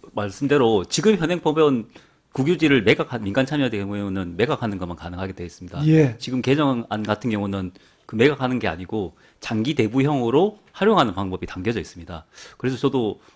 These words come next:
Speaker 1: 이렇게 장기 대부형 활용 가능한 민간 사업 참여가 가능하다면 충분히 좋은 사례가 될 수 있기 때문에 저도 개정은 찬성을 하고 있습니다.
Speaker 2: 알겠습니다. 그 다음에는 우리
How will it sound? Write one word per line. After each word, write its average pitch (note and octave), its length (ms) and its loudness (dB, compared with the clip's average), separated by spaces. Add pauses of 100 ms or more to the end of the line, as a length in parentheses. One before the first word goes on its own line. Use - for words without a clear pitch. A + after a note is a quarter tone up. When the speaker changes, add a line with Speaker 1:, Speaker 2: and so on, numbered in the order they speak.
(160)
Speaker 1:
이렇게 D3 320 2
장기 A2 280 -2
대부형 B2 480 0
활용 F3 220 -4
가능한 A2 380 -2 (200)
민간 G2+ 200 -6
사업 A2 220 -6
참여가 C#3+ 260 -4
가능하다면 G2 600 -6 (260)
충분히 A#2 580 -4 (300)
좋은 C3 600 0
사례가 B2+ 300 -4
될 B2+ 100 -4
수 C3 120 -6
있기 - 120 -10
때문에 F#2 380 -8 (280)
저도 G2 180 -8
개정은 G2 340 -4 (160)
찬성을 G#2+ 360 -6
하고 A#2 140 -4
있습니다. - 460 -18
Speaker 2:
알겠습니다. C#3 640 0 (1040)
그 D3+ 140 0
다음에는 F3+ 560 8
우리 D#3+ 420 0